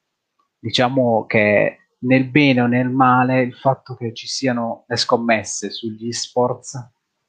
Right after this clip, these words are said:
eh, lo rende ancora più importante il videogioco, lo rende, diciamo, direi fondamentale oggigiorno, cioè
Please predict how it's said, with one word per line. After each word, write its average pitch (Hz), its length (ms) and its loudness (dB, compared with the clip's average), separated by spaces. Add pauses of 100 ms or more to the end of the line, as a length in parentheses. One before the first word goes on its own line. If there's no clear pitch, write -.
(1500)
eh, - 100 -12 (720)
lo 117 140 2
rende 127 360 2
ancora 120 380 2
più 139 320 -2
importante 110 720 -2
il 101 40 -12
videogioco, 101 760 -12 (180)
lo 110 120 0
rende, 117 440 2 (120)
diciamo, 160 360 -2
direi 120 560 0
fondamentale 110 800 0
oggigiorno, 98 540 -12 (640)
cioè - 280 -4